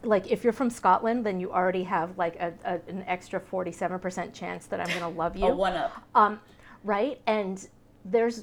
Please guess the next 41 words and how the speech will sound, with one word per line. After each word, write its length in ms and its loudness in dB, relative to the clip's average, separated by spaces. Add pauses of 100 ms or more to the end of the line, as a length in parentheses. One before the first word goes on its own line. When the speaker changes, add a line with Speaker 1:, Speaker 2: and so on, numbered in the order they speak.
(100)
Speaker 1:
various 540 2
reasons 400 -6
why 200 2
I 40 -2
can 180 -6
go 180 0
into 220 -6
that, 220 2
but 80 -2
I 80 2
think 240 -4
that 120 -6
there's 160 -2
something 280 -6
about 200 -4
the 60 -12
public 320 -10
school 260 -8
education 560 -10
in 140 -8
Scotland 540 -2
that 160 -6
makes 200 -8
people 320 -4
write 240 0
good 140 -2
music, 480 -4 (540)
'cause 460 -2 (500)
otherwise, 480 2
why 160 4
would 120 0
it 80 -8
be 120 -6
that 160 0
way? 240 0 (360)
Um, 320 6
so, 280 2
Dear 180 -2
Catastrophe. 580 -6
So 280 -2
I've, 180 2